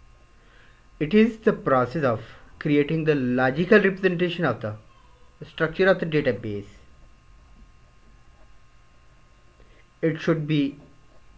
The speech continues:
representing logically. Why we need the concept of the database design? The main objective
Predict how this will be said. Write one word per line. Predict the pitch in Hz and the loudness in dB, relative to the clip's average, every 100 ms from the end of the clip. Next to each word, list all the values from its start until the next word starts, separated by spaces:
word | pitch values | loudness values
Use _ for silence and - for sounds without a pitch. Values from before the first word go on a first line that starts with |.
| - | -14
representing | 135 123 131 - 151 135 123 123 117 - | -10 -8 -8 -6 -2 -2 -2 -6 -8 -10
logically. | 120 117 117 107 101 - 98 92 - - - - - - - - - - - _ - - - _ _ - - - - - - - - - - - - - | -10 -8 -8 -10 -14 -14 -16 -18 -20 -20 -20 -20 -20 -20 -20 -20 -20 -20 -20 _ -20 -20 -20 _ _ -20 -20 -20 -20 -20 -20 -20 -20 -20 -20 -20 -20 -12
Why | 123 131 131 190 247 - | -2 2 4 4 2 -2
we | 143 170 | 0 2
need | 175 180 | 2 2
the | |
concept | 190 185 190 185 | 0 0 0 -2
of | 185 | -2
the | |
database | 165 165 165 170 | 0 2 2 0
design? | 165 151 151 220 - - - - - - - - - - | 0 2 2 0 -8 -20 -20 -20 -20 -20 -20 -20 -6 -2
The | 139 | 2
main | 143 180 220 | 4 6 6
objective | - 202 - 208 202 202 | 6 2 2 2 2 0